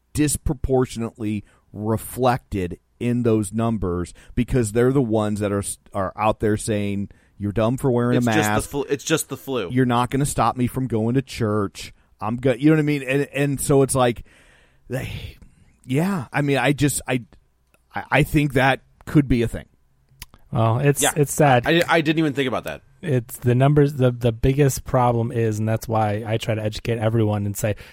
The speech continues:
Speaker 3: "Stay at home." And here's the reason why, and here's how it's different, is because when you go out, when you decide to go out and you're just breathing the same air when you're out at these stores, whatever stores are left, and then the old people go out to try to get their groceries, like,
Speaker 2: Yep.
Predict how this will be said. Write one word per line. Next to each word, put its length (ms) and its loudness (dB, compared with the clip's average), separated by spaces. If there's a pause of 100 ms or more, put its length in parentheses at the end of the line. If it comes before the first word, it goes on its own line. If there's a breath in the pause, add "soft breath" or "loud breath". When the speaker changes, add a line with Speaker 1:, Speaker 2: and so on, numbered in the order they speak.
Speaker 3:
"Stay 260 2
at 60 2
home." 240 0
And 80 -6
here's 180 0
the 60 0
reason 260 0
why, 280 0
and 100 0
here's 240 0
how 140 0
it's 100 -4
different, 300 -2
is 80 -6
because 360 -2 (300 loud breath)
when 220 -2
you 100 2
go 240 4
out, 420 2 (360 soft breath)
when 180 -2
you 100 0
decide 440 -2
to 40 -6
go 160 0
out 440 4
and 200 -4
you're 140 -4
just 320 -10
breathing 460 -4
the 80 -6
same 280 0
air 240 2
when 140 -2
you're 260 -4 (120)
out 240 0
at 80 -12
these 160 -4
stores, 420 2
whatever 240 -2
stores 320 -2
are 80 -4
left, 360 -2 (260 loud breath)
and 160 0
then 100 2
the 140 0
old 260 2
people 380 -2
go 180 0
out 300 -2
to 80 -8
try 200 0
to 80 -2
get 220 -4
their 180 0
groceries, 760 -2 (220 loud breath)
like, 200 2
Speaker 2:
Yep. 180 -2